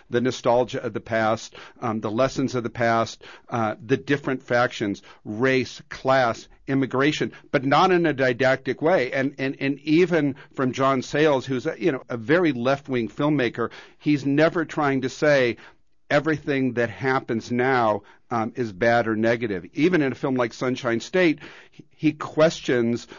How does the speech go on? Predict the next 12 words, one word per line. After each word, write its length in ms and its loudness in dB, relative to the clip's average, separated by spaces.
whether 800 2
the 200 -6
role 300 2
of 80 -2
history 560 -4
is 160 0
excessive, 580 -2
whether 460 2
the 160 -2
commemoration 800 0
of 80 -4
something 460 -2